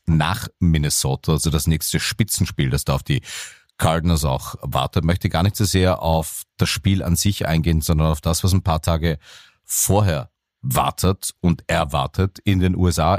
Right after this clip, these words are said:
ist es Thanksgiving Weekend. An Thanksgiving drei N-F-L-Spiele, die Bears zu Gast bei den Lions, die Giants zu Gast bei den Cowboys und die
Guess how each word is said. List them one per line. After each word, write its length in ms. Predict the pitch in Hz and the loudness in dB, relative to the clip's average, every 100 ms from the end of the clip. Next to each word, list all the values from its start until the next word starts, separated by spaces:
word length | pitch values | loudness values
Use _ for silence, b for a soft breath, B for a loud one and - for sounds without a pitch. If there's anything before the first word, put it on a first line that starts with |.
| - | 0
ist 220 | 92 82 | 0 2
es 340 | 87 80 - - _ | 0 0 -6 -10 _
Thanksgiving 680 | 98 90 - 98 87 90 71 | 0 0 0 -2 2 0 2
Weekend. 480 | 87 - 98 104 - _ | -2 0 0 0 -4 _
An 200 | 104 127 | -2 -2
Thanksgiving 680 | - 123 - 117 104 110 101 B B B B - | 0 0 2 0 2 2 0 B B B B -4
drei 240 | 95 107 | -2 -2
N-F-L-Spiele, 960 | - 98 92 90 95 - 101 95 98 80 | 0 0 2 2 0 0 0 2 2 0
die 340 | - 87 87 | 2 4 2
Bears 340 | 76 90 95 | 2 2 2
zu 120 | - 80 | 0 0
Gast 260 | 87 - | 0 0
bei 80 | 82 | -2
den 180 | 78 76 | 2 2
Lions, 300 | 78 101 92 | 2 0 0
die 160 | 87 | -4
Giants 340 | 71 98 98 - | 0 0 0 -4
zu 120 | 90 | -2
Gast 320 | 87 - - b b b b - | 0 0 -4 b b b b 2
bei 500 | 87 85 82 82 - - | 2 2 2 -2 -4 -2
den 340 | 87 82 78 - - | 2 2 0 -4 -10
Cowboys 600 | - 87 98 101 104 120 | -4 0 0 2 2 0
und 180 | - 82 | -2 -2
die 140 | 82 | -2